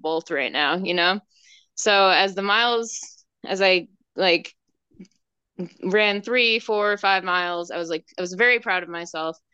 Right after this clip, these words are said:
And I went home to Connecticut one day, uh, and my parents, I didn't feel like smoking around them. And my dad said, "Why don't you quit smoking and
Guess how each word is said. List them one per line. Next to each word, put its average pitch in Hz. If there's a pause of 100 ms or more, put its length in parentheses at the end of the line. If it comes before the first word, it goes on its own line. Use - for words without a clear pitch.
(440)
And 165
I 175
went 208
home 190 (180)
to 208
Connecticut 196
one 185
day, 175 (120)
uh, 175
and 165
my 175
parents, 180 (480)
I 202
didn't 262
feel 262
like 208
smoking 190
around 147
them. 139
And 165
my 170
dad 185
said, 165
"Why 196
don't 240
you 214
quit 254
smoking 180 (520)
and 185